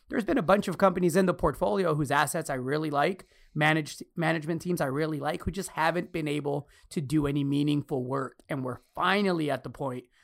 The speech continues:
where those companies are raising money, have significant drill programs that are starting up.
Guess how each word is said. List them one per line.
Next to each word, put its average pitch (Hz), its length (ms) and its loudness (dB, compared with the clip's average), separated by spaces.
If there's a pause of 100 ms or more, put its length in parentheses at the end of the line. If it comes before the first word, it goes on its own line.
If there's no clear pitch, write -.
(160)
where 143 120 -4
those 143 200 -4
companies 139 460 -2
are 131 60 -4
raising 123 340 -4
money, 165 400 0 (280)
have 170 160 -2
significant 156 760 -4
drill 151 240 -2
programs 165 480 0
that 143 120 -6
are 131 60 -8
starting 151 400 -2
up. 170 260 0